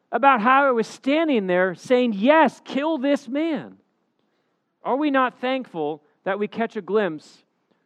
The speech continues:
of what Paul was like before he became the Apostle Paul? Don't we find hope in his transformation?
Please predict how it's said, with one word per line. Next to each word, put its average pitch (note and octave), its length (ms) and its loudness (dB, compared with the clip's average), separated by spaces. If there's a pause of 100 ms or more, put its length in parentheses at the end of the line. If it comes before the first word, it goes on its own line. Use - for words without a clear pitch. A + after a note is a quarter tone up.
(100)
of D#3 120 -8
what F#3+ 360 0
Paul A#3+ 340 2
was F#3 220 -2
like C#3 280 -4
before F#3+ 440 -4
he F3 100 -4
became E3 680 -6 (260)
the F#3 260 0
Apostle E3+ 760 -6 (220)
Paul? D3+ 500 -4 (520)
Don't C4 200 2
we B3 140 -4
find A3+ 380 -2
hope A#3 500 -8 (500)
in A#3 160 0
his A#3+ 200 0
transformation? A3 960 -8